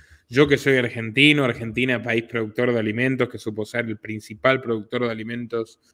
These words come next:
del mundo junto a Estados Unidos y Rusia durante décadas, y que ahora está diezmado no solo por las políticas estatistas ruinosas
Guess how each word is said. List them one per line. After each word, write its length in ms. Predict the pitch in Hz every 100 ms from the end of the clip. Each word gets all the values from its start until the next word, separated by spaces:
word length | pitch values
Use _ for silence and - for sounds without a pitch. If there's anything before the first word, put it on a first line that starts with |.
| _
del 200 | 113 117
mundo 320 | 143 156 143
junto 260 | - 117 107
a 40 |
Estados 360 | - 127 117 -
Unidos 340 | 117 127 120
y 60 | 107
Rusia 400 | 113 127 - 117
durante 640 | 104 101 95 101 98 _ _ _ _ _
décadas, 720 | 110 143 135 131 143 170 - _ _ _ _ _ _
y 140 | 123
que 120 | 120 127
ahora 140 | 156
está 460 | 147 156 156 135 101
diezmado 800 | 120 117 - 127 175 165 131 113
no 120 | 117
solo 240 | - 135
por 120 | 110 110
las 120 | 110
políticas 600 | 110 120 127 113 110 -
estatistas 680 | - - 110 123 123 123 113
ruinosas 1000 | - 107 113 113 117 143 139 139 135